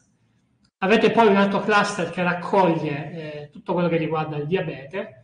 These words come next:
Se voi utilizzate un algoritmo gerarchico che quindi vi consente di fare clustering a livelli e con granularità diverse, voi potete costruire un cluster superiore che in qualche maniera aggrega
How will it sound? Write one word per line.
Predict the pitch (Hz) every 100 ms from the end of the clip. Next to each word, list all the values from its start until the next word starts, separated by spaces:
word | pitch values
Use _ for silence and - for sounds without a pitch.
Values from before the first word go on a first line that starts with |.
| _ _ _
Se | - - 202
voi | 180 269 220
utilizzate | 180 185 180 165 202 190
un | 175
algoritmo | 175 175 185 226 202 175 165
gerarchico | 190 180 214 196 - 160
che | 151 147
quindi | 202 170
vi | 156
consente | 160 156 - 220 202 - 156
di | 156
fare | 170 156
clustering | 175 180 175 - 160 147 143 - _ _ _ _ -
a | 180
livelli | 170 165 196 196 170 156
e | 156
con | 151 160
granularità | 160 170 170 170 165 175 208
diverse, | 233 175 185 - - 233 - - _ _
voi | 202 202
potete | 180 196 196
costruire | 180 175 - 185
un | 160
cluster | 160 185 180 - 170
superiore | - 208 226 226 180 208 220
che | -
in | 180 185
qualche | 190 185 202
maniera | 190 190 185
aggrega | 185 170 202 190 196 208